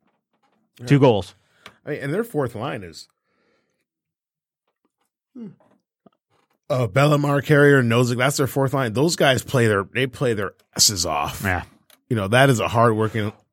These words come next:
Speaker 2: that is a hard working <laughs> fourth line
Speaker 1: Well,
Speaker 2: they
Speaker 1: that's
Speaker 2: have there.
Speaker 1: well, that's kind of their, their, their trademark is that, you know, everybody's got the chip,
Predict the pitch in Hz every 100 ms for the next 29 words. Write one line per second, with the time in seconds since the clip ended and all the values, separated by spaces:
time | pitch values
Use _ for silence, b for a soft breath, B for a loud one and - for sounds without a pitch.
0 | - 139 123 95 80 113 117 101 98 101
1 | - 98 - 147 - 127 117 107 87 139
2 | 139 143 202 117 - 107 98 90 82 85
3 | 135 139 151 185 - - 220 214 196 190
4 | 156 175 190 160 190 - 226 294 98 92
5 | 110 107 120 123 - 131 123 127 160 156
6 | 160 147 143 - - 135 160